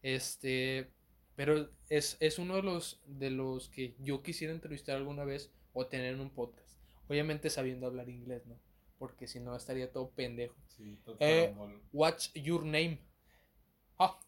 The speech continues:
Speaker 1: hi, uh, Gandhi Tartakovsky.
Speaker 2: Ay, ¿y si habla inglés? Tiene
Speaker 1: Eh,
Speaker 2: nombre como ruso o
Speaker 1: sí.
Speaker 2: alemán.
Speaker 1: Em,
Speaker 2: O sueco, de por allá.
Speaker 1: How are you too? Y ya, ahí se perdería
Speaker 2: Ah,
Speaker 1: como
Speaker 2: güey.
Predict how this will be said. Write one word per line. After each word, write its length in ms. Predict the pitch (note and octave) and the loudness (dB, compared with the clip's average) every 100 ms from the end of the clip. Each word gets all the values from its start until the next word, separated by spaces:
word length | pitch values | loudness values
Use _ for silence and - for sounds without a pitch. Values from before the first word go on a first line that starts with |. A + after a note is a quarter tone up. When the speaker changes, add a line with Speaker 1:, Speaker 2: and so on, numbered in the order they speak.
| _ - - | _ -20 -4
Speaker 1:
hi, 120 | B2+ A#2 - - | -2 -2 -12 -6
uh, 300 | B2 B2 B2 - - | 2 2 2 -2 -4
Gandhi 260 | C#3 C#3 | -2 -2
Tartakovsky. 680 | C3 B2 - A#2 - - - - _ _ _ _ - _ _ _ _ - - _ _ _ _ | -4 -6 -6 -10 -12 -14 -20 -20 _ _ _ _ -20 _ _ _ _ -20 -20 _ _ _ _
Speaker 2:
Ay, 220 | A#2+ B2 | -10 -8
¿y 40 | A#2 | -10
si 160 | - | -14
habla 160 | A2 A2+ | -14 -14
inglés? 300 | C#3+ C3 A#2 - _ - - _ | -16 -18 -20 -20 _ -20 -20 _
Tiene 160 | - C#3+ | -6 -2
Speaker 1:
Eh, 40 | C#3 | -2
Speaker 2:
nombre 220 | B2+ B2 | -4 -8
como 300 | B2 A2 G#2+ | -10 -10 -10
ruso 340 | G#2 G#2+ A#2+ | -12 -16 -16
o 240 | A2 G#2+ - | -18 -18 -6
Speaker 1:
sí. 260 | C#3+ C3+ C3 | 0 2 2
Speaker 2:
alemán. 180 | C3 B2+ - - _ _ _ _ _ - | 0 -4 -14 -20 _ _ _ _ _ -2
Speaker 1:
Em, 1080 | C#3 C#3 C#3 C#3 C#3 C3+ C#3 C#3 C#3 C#3+ C#3+ | 2 4 4 4 4 4 4 2 0 -2 -6
Speaker 2:
O 40 | |
sueco, 200 | B2+ B2+ A#2 A2+ | -10 -16 -16 -20
de 80 | A2 | -18
por 200 | A2+ G#2+ | -16 -14
allá. 240 | G#2 G2 - _ - - - _ - - - - - - - - - _ _ - - - | -14 -18 -20 _ -20 -20 -20 _ -20 -20 -20 -20 -20 -20 -20 -20 -20 _ _ -20 -20 2
Speaker 1:
How 340 | E3 F3 F3 - | 6 8 6 2
are 220 | D3+ D3+ C#3+ - | 2 2 0 -6
you 120 | D#3+ | -4
too? 220 | D3 D3+ C3+ - _ _ _ _ _ _ - | -4 -6 -8 -16 _ _ _ _ _ _ -20
Y 180 | B2 B2 | -14 -8
ya, 200 | B2+ C3 | -8 -8
ahí 100 | B2+ | -12
se 120 | C#3+ | -10
perdería 360 | - C3+ C3 C3 | -12 -10 -8 -6
Speaker 2:
Ah, 120 | A2 G#2+ | -6 -8
Speaker 1:
como 40 | |
Speaker 2:
güey. 120 | G#2 | -10